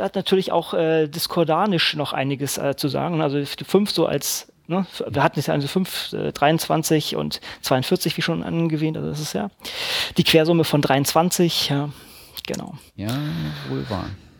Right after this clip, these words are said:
Speaker 1: Gut. Wollen wir mal nicht die Illuminaten noch auspacken heute? Das, äh,
Speaker 2: <laughs>
Speaker 1: reicht jetzt.
Speaker 2: Genau.
Speaker 1: Ja.
Speaker 2: Wir haben, ähm, uns, äh, heute mal, äh, gedacht, äh, dass wir kein so wahnsinnig, äh, spezielles Kernthema in den Fokus stellen, sondern einfach mal so ein bisschen unser Backlog aufarbeiten, weil wir haben es, äh,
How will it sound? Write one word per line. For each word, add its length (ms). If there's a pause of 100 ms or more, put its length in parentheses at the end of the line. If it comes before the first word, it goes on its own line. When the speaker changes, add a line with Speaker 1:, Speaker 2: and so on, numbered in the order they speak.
(580)
Speaker 1:
Gut. 320 (220)
Wollen 120
wir 60
mal 120
nicht 200
die 60
Illuminaten 520
noch 120
auspacken 420
heute? 320
Das, 340
äh, 40
Speaker 2:
<laughs> 340
Speaker 1:
reicht 160
jetzt. 200 (140)
Speaker 2:
Genau. 560 (300)
Speaker 1:
Ja. 580 (760)
Speaker 2:
Wir 520
haben, 800
ähm, 800
uns, 560
äh, 380
heute 240
mal, 480
äh, 160
gedacht, 720
äh, 220
dass 220
wir 80
kein 240
so 140
wahnsinnig, 480
äh, 260
spezielles 760
Kernthema 640
in 120
den 120
Fokus 280
stellen, 220
sondern 260
einfach 220
mal 140
so 100
ein 20
bisschen 240
unser 180
Backlog 380
aufarbeiten, 540
weil 100
wir 120
haben 120
es, 140
äh, 240